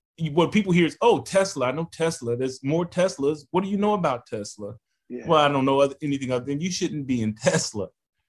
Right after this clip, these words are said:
Speaker 2: Yeah,
Speaker 1: Right?
Speaker 2: yeah.
Speaker 1: So that's why I used the Walmart example, 'cause everyone knows Walmart, right? Um, and so I say start out simple. Then you start out with Walmart or, or something that's, that's, uh, familiar to you, and then you'll hear something about,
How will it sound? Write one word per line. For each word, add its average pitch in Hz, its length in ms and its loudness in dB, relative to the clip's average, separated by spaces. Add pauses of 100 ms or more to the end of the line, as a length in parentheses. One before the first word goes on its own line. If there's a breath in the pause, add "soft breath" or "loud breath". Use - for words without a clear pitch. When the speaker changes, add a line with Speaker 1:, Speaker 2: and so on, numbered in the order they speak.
(140)
Speaker 2:
Yeah, - 260 -12
Speaker 1:
Right? 131 320 0
Speaker 2:
yeah. - 60 2
Speaker 1:
So 156 100 -4
that's 175 260 2
why 175 120 4
I - 20 6 (140)
used 143 120 -4
the 127 40 -6
Walmart 143 440 4
example, 113 440 -8
'cause 110 280 -8
everyone 143 520 2
knows 104 220 -4
Walmart, 92 440 -8 (840)
right? 131 300 -2 (720)
Um, 110 480 2 (1160)
and 160 100 2
so 156 120 4
I 170 120 6
say 170 180 0
start 160 300 2
out 135 180 2
simple. 117 260 -6
Then 165 160 2
you 180 100 2
start 160 220 0
out 143 80 0
with 131 140 0
Walmart 127 500 -2
or, 143 140 2
or - 80 2
something 156 320 -4
that's, 120 340 -8
that's, 123 200 -4 (720)
uh, 117 160 2
familiar 165 460 2
to 131 60 -2
you, 127 320 -2
and 143 120 -2
then 160 140 2
you'll 156 140 0
hear 175 240 -2
something 143 340 -6
about, 127 200 -4